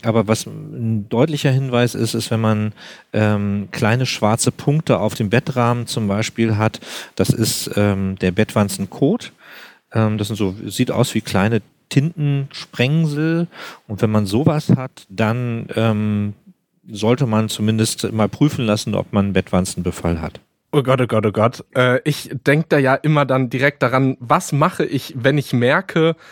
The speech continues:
Speaker 2: okay, ich habe Bettwanzen? Weil in meinem Kopf sehe ich mich schon umziehen, aber das kann ja nicht die Lösung sein. Äh, was mache ich, wenn ich Bettwanzen habe?
Speaker 1: Die Antwort ist super einfach.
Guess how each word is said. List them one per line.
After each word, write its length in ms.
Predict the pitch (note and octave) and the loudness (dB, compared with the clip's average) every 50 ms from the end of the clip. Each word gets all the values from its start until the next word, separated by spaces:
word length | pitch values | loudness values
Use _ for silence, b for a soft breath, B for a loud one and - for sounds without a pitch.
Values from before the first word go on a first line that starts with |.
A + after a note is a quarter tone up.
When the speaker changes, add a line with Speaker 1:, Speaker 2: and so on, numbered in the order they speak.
| B B B | B B B
Speaker 2:
okay, 280 | - C3 - - D3+ | -2 0 2 2 2
ich 200 | D3 - C#3 - | 2 0 -2 0
habe 200 | C#3 C#3+ D3 C#3 | 0 0 0 2
Bettwanzen? 520 | A#2+ D3 D3+ - - A2 G#2 G#2 - - A#2 | 2 2 2 2 2 0 0 0 0 2 2
Weil 120 | A#2 A#2 | 2 2
in 80 | C3 B2 | 4 2
meinem 180 | A#2 A#2 A#2 | 2 2 2
Kopf 240 | - - G3+ G#3+ - | 2 2 0 0 2
sehe 140 | - D3 C3 | 0 0 0
ich 100 | C3 - | 2 2
mich 140 | C#3+ B2+ - | 0 0 2
schon 180 | - - B2+ | 4 2 2
umziehen, 480 | - D3 E3 F#3 F#3 - - - G2+ G2 | 4 4 2 2 2 0 -4 -2 0 0
aber 160 | F#2+ G#2 G#2+ | 2 2 2
das 160 | G2+ A#2+ - | 2 0 -2
kann 160 | - - E3 C#3 | 0 0 2 2
ja 80 | C3 | 2
nicht 220 | B2 B2 A#2 - - | 2 0 0 0 0
die 160 | B2+ A2+ A#2+ | 0 0 2
Lösung 360 | - A2 B2 C3+ D3+ C#3+ A#2 | 2 2 2 2 4 2 2
sein. 320 | G#2 A2 G#2 G#2 G#2+ G#2+ - - | 2 2 2 2 2 0 -2 0
Äh, 200 | A2 G#2+ G#2+ G#2 | 2 2 2 2
was 240 | - A#2+ C3+ - - | 2 0 0 2 0
mache 180 | E3 F#3+ - | 0 0 0
ich, 140 | F#3+ - - | -2 0 2
wenn 100 | C3+ A#2+ | 2 2
ich 140 | A2 - - | 2 0 -2
Bettwanzen 480 | - G2 - - F#2 F2 F2 - - - | -4 -4 -2 -2 -2 -2 -2 -4 -6 -6
habe? 300 | F#2+ F2+ F2 F2+ F#2+ - _ _ _ _ _ _ _ _ | -6 -6 -6 -8 -8 -10 _ _ _ _ _ _ _ _
Speaker 1:
Die 60 | - - | -14 -12
Antwort 260 | - - - F#2 F2+ | -8 -6 -6 -4 -4
ist 140 | F#2 F2 F2 | -6 -6 -8
super 280 | G2 A2+ A#2 G2 E2+ | -4 -2 0 0 0
einfach. 380 | F2+ G2+ G#2+ - - D#2 D2 | 0 -2 -2 -2 -4 -4 -4